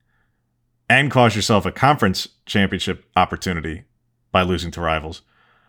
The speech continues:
but to say that this is a team that, what, they aspire to play in the Vegas Bowl?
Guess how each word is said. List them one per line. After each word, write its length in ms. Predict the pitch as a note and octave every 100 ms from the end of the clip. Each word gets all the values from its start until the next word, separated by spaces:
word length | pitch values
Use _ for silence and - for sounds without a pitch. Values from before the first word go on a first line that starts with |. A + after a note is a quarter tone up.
| _ _ _
but 140 | G#2
to 80 | G2+
say 280 | - A2+ G#2+
that 340 | F#2+ G2 F#2+ _ _ _ _ _ _ _ _ _ _ _ _
this 120 | A#2 A#2
is 60 |
a 80 | A#2
team 280 | - A#2+ A2
that, 160 | G2
what, 220 | G2 F#2 -
they 120 | F2
aspire 460 | D#2 - G2+ G#2
to 80 | G2+
play 240 | - G#2 G#2
in 60 |
the 60 | D#2+
Vegas 300 | E2 G2+ C3
Bowl? 300 | - B1+